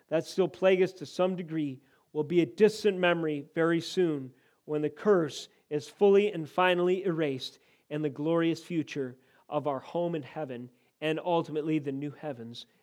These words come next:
and new earth. We thank you that this is a reality through the promised Son,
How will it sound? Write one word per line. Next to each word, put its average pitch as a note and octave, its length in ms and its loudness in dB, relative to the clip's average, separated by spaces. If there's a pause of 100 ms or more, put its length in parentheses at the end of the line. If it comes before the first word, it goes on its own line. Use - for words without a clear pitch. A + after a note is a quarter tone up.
and C3+ 140 -6
new C#3 220 -4
earth. B2 240 -8 (600)
We D#3+ 120 -2
thank F3 300 2
you F3+ 100 0
that D#3+ 180 2
this F#3 200 -2
is F#3+ 160 0
a F#3 60 4
reality G#3+ 640 6
through G3 180 -4
the D#3+ 80 -2
promised G#3 560 0
Son, D3 380 -2